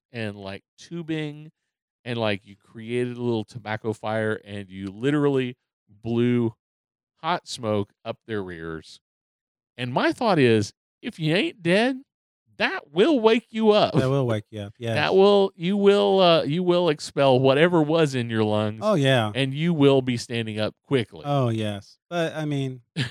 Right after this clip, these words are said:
Speaker 2: I guess if the person is actually dead, they just go, "Okay, well."
Speaker 1: Well, yeah, and if they're really dead, you know, it's not gonna work. But
Speaker 2: No, I,
Speaker 1: so, um,
Speaker 2: yeah.
Speaker 1: so fascinating, fascinating where the, uh, the term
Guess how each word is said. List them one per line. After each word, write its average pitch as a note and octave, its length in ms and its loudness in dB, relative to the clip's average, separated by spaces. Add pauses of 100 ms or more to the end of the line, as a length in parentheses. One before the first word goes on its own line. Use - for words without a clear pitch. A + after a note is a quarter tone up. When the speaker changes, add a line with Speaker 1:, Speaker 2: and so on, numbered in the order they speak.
(1080)
Speaker 2:
I B2+ 120 -6
guess A#2 300 -4
if G#2+ 160 -20
the G#2+ 60 -20
person A2 360 -12
is G#2 100 -16
actually G#2+ 380 -14
dead, G#2+ 320 -6
they G#2 100 -14
just G#2 220 -18
go, G#2 200 -10
"Okay, G#2 320 -12
well." G#2 280 -16 (180)
Speaker 1:
Well, B2+ 160 0
yeah, C#3+ 200 2
and D3 80 -2
if E3 100 0
they're F#3+ 120 -2
really D#3 200 2
dead, G#2 220 -2
you G#2 100 -10
know, F2+ 140 -4
it's F2 140 -8
not E2+ 100 -16
gonna D2+ 120 -20
work. D#2+ 280 -16 (100)
But F#2 240 -6
Speaker 2:
No, A2 300 -6
I, B2+ 140 0
Speaker 1:
so, A#2+ 320 -2
um, G#2+ 240 -6
Speaker 2:
yeah. F#2+ 60 -14 (280)
Speaker 1:
so B2 300 -2 (100)
fascinating, C#3 840 -8 (220)
fascinating A2+ 480 -14
where A2+ 320 0
the, G#2 240 -6
uh, F#2+ 180 -4
the G2+ 80 -20
term F#2 400 -10